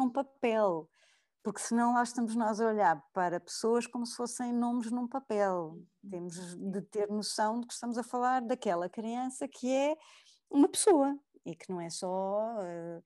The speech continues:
Speaker 1: um menor de dois anos ou de cinco anos, então,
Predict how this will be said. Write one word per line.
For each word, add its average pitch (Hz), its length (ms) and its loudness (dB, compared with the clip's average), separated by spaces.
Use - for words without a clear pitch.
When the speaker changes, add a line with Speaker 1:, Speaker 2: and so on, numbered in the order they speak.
Speaker 1:
um 190 200 -2
menor 220 580 2
de 175 240 -6
dois 196 380 2
anos 233 580 2
ou 185 100 0
de 180 80 -14
cinco 208 420 -4
anos, 233 380 0
então, 233 460 -4